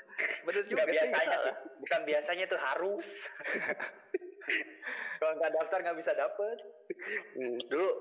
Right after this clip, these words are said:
Speaker 1: ngapain aja gitu, Bi? Daftar, terus apa aja? Bisa diceritain mungkin?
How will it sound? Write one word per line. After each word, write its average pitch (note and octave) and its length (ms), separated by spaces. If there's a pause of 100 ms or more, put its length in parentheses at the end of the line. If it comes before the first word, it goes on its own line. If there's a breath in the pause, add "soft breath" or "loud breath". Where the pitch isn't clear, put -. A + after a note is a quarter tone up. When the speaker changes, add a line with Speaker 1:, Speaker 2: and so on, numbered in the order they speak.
(220)
Speaker 1:
ngapain C3 320
aja D3+ 160
gitu, C#3+ 160
Bi? A#2+ 160 (200)
Daftar, A#2 640
terus A#2+ 200 (320)
apa G#2+ 320
aja? A2 240 (320)
Bisa A#2 200
diceritain A2+ 520
mungkin? C#3 320